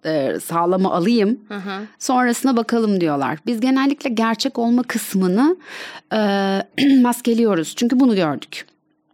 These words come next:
Speaker 2: Evet.
Speaker 1: Örnek veriyorum, aileden bir kayıp oldu.
Speaker 2: Hı hı.
Speaker 1: E, ya da canım çok sıkkın, yani kendimi çok kötü hissediyorum. İş yerinde berbat bir gün geçirdim.
Speaker 2: Hı hı.
Speaker 1: E,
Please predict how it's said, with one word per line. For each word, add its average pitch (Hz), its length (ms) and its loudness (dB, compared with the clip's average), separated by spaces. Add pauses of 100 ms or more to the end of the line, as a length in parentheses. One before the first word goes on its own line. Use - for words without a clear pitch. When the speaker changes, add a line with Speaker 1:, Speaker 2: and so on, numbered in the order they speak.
(560)
Speaker 2:
Evet. 339 240 2
Speaker 1:
Örnek 196 240 0
veriyorum, 175 480 0
aileden 190 680 0
bir 180 100 -4
kayıp 160 400 -2
oldu. 226 540 0
Speaker 2:
Hı 226 60 -14
hı. 196 580 -10
Speaker 1:
E, - 20 0 (720)
ya 190 200 0
da 208 160 0 (240)
canım 170 280 0
çok - 280 -4
sıkkın, - 380 -4
yani 156 240 -2
kendimi 156 340 -4
çok - 240 -8
kötü 277 220 -4
hissediyorum. 170 480 -2
İş - 220 -2
yerinde 170 440 -2
berbat - 480 -6
bir - 60 -8
gün 226 220 0
geçirdim. 214 500 -4 (160)
Speaker 2:
Hı 220 60 -14
hı. 196 500 -12
Speaker 1:
E, 87 320 -2